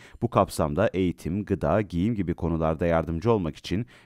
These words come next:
bin yüz yetmiş beş ailenin iki bin sekiz yüz yetmiş yetim çocuğuna ulaştıklarını dile getirdi.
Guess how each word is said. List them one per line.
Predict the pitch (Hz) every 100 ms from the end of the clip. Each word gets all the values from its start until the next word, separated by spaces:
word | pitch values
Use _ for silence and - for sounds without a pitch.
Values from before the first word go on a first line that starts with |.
| -
bin | 101 110
yüz | 113 104
yetmiş | 107 104 -
beş | 127 120
ailenin | 101 82 73 98
iki | - 104 120
bin | 113
sekiz | 104 101 - 107
yüz | 110
yetmiş | 104 - 113 -
yetim | 95 127
çocuğuna | 113 101 90 82 78
ulaştıklarını | 78 82 - - 80 76
dile | 65 67
getirdi. | 65 - 71 -